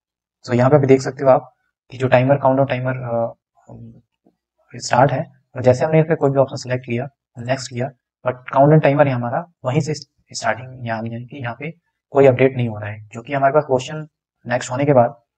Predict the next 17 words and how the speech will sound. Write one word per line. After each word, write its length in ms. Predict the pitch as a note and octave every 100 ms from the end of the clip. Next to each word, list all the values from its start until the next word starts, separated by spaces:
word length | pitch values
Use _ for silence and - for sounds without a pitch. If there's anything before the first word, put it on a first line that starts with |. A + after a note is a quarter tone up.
| _ _ A#2+
ये 80 |
जो 60 | A#2+
टाइमर 340 | B2 B2 C#3+
है, 220 | B2+ B2 -
वो 160 | A#2+ C3+
starting 380 | - A#2+ C#3+ D#3
से 100 | -
स्टार्ट 220 | A#2 A2
हो 80 | G#2
जाना 160 | G2
चाहिए। 240 | - F#2+ - _ _ _ _ _ _
So, 40 | D3+
उसके 420 | D#3+ C3+ - E3+
लिए 80 | E3+
हम 60 |
क्या 160 | D#3 D#3
करेंगे, 320 | C#3+ A#2+